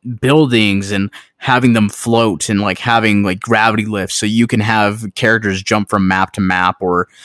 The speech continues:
you know, you've got all of these different things. You know, Halo, uh, three had some basic Forge where you could drop down, you know, canisters. Like,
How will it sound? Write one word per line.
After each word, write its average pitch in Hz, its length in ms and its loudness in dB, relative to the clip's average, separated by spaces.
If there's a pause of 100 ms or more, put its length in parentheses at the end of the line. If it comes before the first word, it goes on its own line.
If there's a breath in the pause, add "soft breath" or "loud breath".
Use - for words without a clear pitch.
(200 loud breath)
you 117 80 2
know, 107 80 2
you've 113 180 0
got 127 260 0
all 131 360 4
of 110 60 -4
these 104 200 -2
different 101 340 -4
things. 92 320 -4
You 113 60 0
know, 107 60 0
Halo, 151 280 2 (640)
uh, 110 200 2
three 120 360 0
had 113 220 -2
some 107 160 0
basic 104 340 -2
Forge 98 380 -2
where 98 80 -4
you 98 80 -4
could 202 120 -4
drop - 280 0
down, 98 240 2
you 95 60 0
know, 92 100 0
canisters. 95 640 -4
Like, 92 200 -8